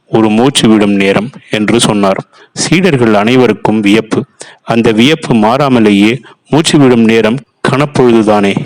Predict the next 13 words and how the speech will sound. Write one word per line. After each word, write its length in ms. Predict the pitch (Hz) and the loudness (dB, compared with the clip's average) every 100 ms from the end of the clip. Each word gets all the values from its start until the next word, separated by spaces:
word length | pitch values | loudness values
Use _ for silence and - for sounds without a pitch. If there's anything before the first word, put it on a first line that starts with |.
| - | -6
என்றனர். 480 | 107 104 101 101 - - - _ | -2 -2 -2 -4 -10 -20 -20 _
உண்மைதான், 680 | - 120 123 113 104 98 - _ _ _ | -4 0 0 2 0 -2 -6 _ _ _
மூச்சு 380 | 120 127 143 131 | -2 -2 0 0
விடும் 240 | 117 110 107 | 2 2 0
நேரம் 460 | 107 107 107 147 - | 0 0 -2 -6 -6
கணப்பொழுதுதான். 720 | 117 123 - 113 107 98 95 - - - - | -4 -4 -2 0 0 0 -2 -6 -18 -14 -4
ஆனால் 440 | 110 110 107 101 - - | -2 0 -2 -2 -4 -4
வாழ்வு 560 | 104 104 117 120 120 110 | 0 0 2 2 2 2
என்பது 420 | 104 98 98 110 | 0 0 0 -2
மூச்சு 400 | 104 127 - 110 | -2 -2 0 2
விடுவதில்தான் 680 | 110 123 110 107 101 104 104 | 4 2 2 0 0 0 0
இருக்கிறது. 460 | 98 - 98 90 - _ - - | 0 0 -2 -2 -6 _ -20 -12
எனவே 520 | - 110 110 113 101 | -4 0 2 0 0